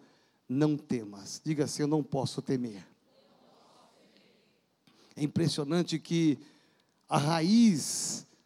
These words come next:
do medo se chama insegurança. Quando você se sente inseguro por qualquer coisa, isso gera medo.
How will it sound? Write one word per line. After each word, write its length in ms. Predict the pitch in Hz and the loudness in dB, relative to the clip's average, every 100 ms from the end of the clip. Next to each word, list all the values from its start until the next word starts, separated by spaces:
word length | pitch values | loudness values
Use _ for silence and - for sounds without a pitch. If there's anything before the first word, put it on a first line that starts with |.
| _ | _
do 160 | 143 170 | 2 4
medo 480 | 147 185 202 143 | 4 4 4 2
se 160 | 135 175 | -2 -2
chama 400 | - 175 170 165 | 0 0 0 0
insegurança. 1200 | 196 196 - - 165 151 139 147 135 - - - 98 _ _ _ _ _ _ _ _ _ _ _ _ _ - | 2 0 0 -6 -6 -4 -4 -2 -2 -6 -12 -12 -18 _ _ _ _ _ _ _ _ _ _ _ _ _ -2
Quando 260 | 165 185 | 0 0
você 300 | 156 160 202 | 0 0 -2
se 140 | - 170 | -2 -4
sente 320 | 190 185 175 | -4 -4 -6
inseguro 520 | 151 170 135 196 175 | -8 -8 -2 2 2
por 160 | - 151 | 0 -2
qualquer 420 | 185 160 - 190 | -2 -2 -4 -10
coisa, 640 | - 185 208 143 117 117 - | -4 -2 0 -4 -10 -12 -10
isso 240 | 151 175 | -8 -6
gera 320 | 131 151 160 | -6 -8 -8
medo. 540 | 135 143 147 131 107 | -4 -2 -2 -4 -10